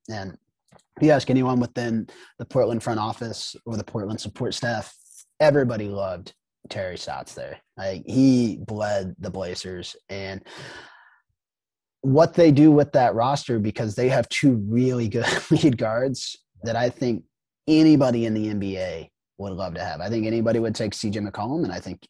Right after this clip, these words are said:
anybody would love and be fortunate to have Dame. Like, full, full disclosure, at, at,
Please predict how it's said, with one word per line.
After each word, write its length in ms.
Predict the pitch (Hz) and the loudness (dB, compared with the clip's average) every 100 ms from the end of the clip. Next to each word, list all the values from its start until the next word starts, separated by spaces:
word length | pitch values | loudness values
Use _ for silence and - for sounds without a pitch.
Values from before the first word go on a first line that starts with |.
| _ | _
anybody 380 | - 123 107 104 | -4 -2 -2 -4
would 180 | 95 98 | -6 -8
love 720 | 98 104 110 117 110 87 82 - | -8 -8 -6 -4 -2 -4 -6 -10
and 100 | 101 | -10
be 80 | |
fortunate 560 | 98 - 120 113 104 87 | -10 -8 -8 -6 -8 -10
to 80 | 95 | -8
have 220 | 90 90 | -8 -10
Dame. 300 | 92 95 90 | -12 -12 -12
Like, 280 | 92 98 - - - _ - | -12 -14 -14 -20 -20 _ 4
full, 180 | 196 | 4
full 160 | - 220 | 6 6
disclosure, 640 | 190 - 151 151 156 156 - | 6 6 6 6 6 2 0
at, 180 | 143 - | 0 4
at, 240 | 139 127 | 4 4